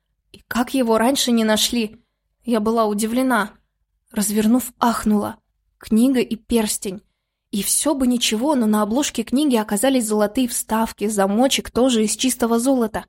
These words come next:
А перстень настолько искусной работы, что я засмотрелась. «Тринадцатый век», с гордостью поведала призрачная девушка, заставив меня покачать головой. Откуда она умыкнула подобное сокровище, я даже уточнять не стала.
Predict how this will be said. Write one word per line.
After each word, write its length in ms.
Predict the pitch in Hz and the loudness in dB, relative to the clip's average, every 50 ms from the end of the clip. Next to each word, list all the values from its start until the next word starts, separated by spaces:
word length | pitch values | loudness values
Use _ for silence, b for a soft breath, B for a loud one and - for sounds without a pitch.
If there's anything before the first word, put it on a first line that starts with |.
| _ _ _ _ _ _ _ | _ _ _ _ _ _ _
А 140 | - 220 208 | -6 -6 -6
перстень 500 | 214 - 233 226 226 - - - 220 220 | -2 -2 -2 0 0 -2 -2 0 0 2
настолько 580 | 214 208 208 - - - 294 294 269 - 240 | 2 2 2 0 0 0 2 2 2 0 0
искусной 480 | 220 208 - - - 285 - - 220 214 | 0 0 -2 -2 -2 -2 0 0 2 2
работы, 380 | 208 214 202 226 285 277 247 220 | 2 2 2 0 0 0 -2 -2
что 180 | - - - | -4 -2 -2
я 160 | 208 202 202 | 0 0 0
засмотрелась. 760 | 208 202 196 - - 214 214 - - 262 240 208 - - - - _ _ _ _ _ _ _ | 0 0 -2 -2 -2 -2 -2 -2 -2 -2 -2 -2 -4 -6 -10 -14 _ _ _ _ _ _ _
«Тринадцатый 640 | - 320 320 269 254 233 226 - 262 254 - 320 | -2 0 2 4 4 2 2 0 -2 0 0 0
век», 320 | 285 247 233 233 240 - - _ _ _ _ | 2 2 0 0 -2 -4 -12 _ _ _ _
с 100 | - 226 | -8 -6
гордостью 540 | 208 214 240 294 339 254 254 233 - 247 226 | -2 0 0 0 2 2 0 0 0 -2 -2
поведала 460 | 214 220 214 226 269 262 269 247 233 | 0 0 0 0 0 2 2 2 2
призрачная 580 | 226 240 247 240 233 226 220 214 - 226 208 208 | 2 0 0 2 2 2 0 0 0 0 0 0
девушка, 400 | 202 214 262 294 262 - - 214 | 0 0 0 -2 -2 -2 -2 -2
заставив 460 | 214 208 196 - 247 254 254 254 240 | -2 -2 0 0 0 0 0 0 -2
меня 200 | 240 220 214 220 214 | -2 0 0 0 -2
покачать 460 | - 202 - 214 202 - 226 220 220 | -2 -4 -2 -4 -4 -2 -4 -4 -2
головой. 540 | 226 240 247 262 269 262 254 214 196 202 _ _ _ _ _ _ _ _ _ _ _ _ | 0 0 2 2 0 0 -2 -4 -6 -10 _ _ _ _ _ _ _ _ _ _ _ _
Откуда 480 | 226 214 214 - - 311 359 269 262 | -2 -2 -2 -2 -2 -2 0 2 2
она 120 | 254 247 240 | 2 2 2
умыкнула 520 | 233 226 226 226 214 - 247 277 302 277 | 2 2 2 0 0 0 0 2 2 2
подобное 460 | - 226 226 226 247 233 233 240 226 | 0 0 0 0 0 0 2 2 2
сокровище, 580 | 220 - 226 220 - 302 330 311 269 - 254 233 | 2 0 -2 0 2 0 2 2 2 0 0 0
я 100 | 220 214 | 0 2
даже 200 | 214 226 214 240 | 2 2 2 2
уточнять 520 | 240 240 - 294 285 - - 294 277 233 214 | 0 2 0 0 0 0 0 0 0 0 0
не 100 | 214 214 | -2 -2
стала. 460 | 214 214 - 226 202 196 175 196 - | -2 -2 -2 0 0 0 0 -2 -6